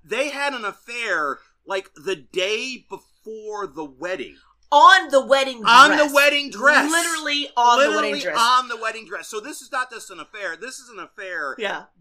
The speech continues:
Speaker 1: days before she's about to marry his brother.
Speaker 2: Yeah. But, like, but that whole scene,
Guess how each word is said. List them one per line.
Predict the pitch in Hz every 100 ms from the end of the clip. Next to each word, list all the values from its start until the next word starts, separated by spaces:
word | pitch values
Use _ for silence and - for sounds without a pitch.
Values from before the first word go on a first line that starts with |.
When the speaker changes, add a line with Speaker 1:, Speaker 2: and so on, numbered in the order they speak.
| -
Speaker 1:
days | 220 240 247 190
before | 202 196 190
she's | 214 190
about | 185 185 180
to | 175
marry | 160 175 190 165 135 _ _ -
his | 202 151
brother. | 110 143 131 73 _ _
Speaker 2:
Yeah. | 202 196 135 - - -
But, | 302
like, | 294 277
but | 262 269
that | 269 392
whole | 392 403
scene, | - - 339 269 180 147 160